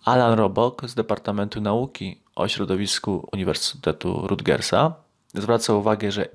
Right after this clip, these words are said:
Indie i Pakistan to jedyne mocarstwa atomowe, które gwałtownie zwiększają swoje arsenały tego typu broni. Czyli tam Stany Zjednoczone się nie wybierają z zaprowadzanej demokracji, prawda?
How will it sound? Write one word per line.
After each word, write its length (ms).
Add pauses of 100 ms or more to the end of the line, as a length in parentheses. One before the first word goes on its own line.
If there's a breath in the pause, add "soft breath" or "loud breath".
(120)
Indie 320
i 140
Pakistan 680
to 140
jedyne 380
mocarstwa 520
atomowe, 580 (600 soft breath)
które 500 (340)
gwałtownie 720
zwiększają 540
swoje 460
arsenały 680 (260 soft breath)
tego 260
typu 300
broni. 480 (500)
Czyli 260
tam 300
Stany 300
Zjednoczone 580
się 360 (280)
nie 80
wybierają 580 (380)
z 100
zaprowadzanej 560
demokracji, 580
prawda? 460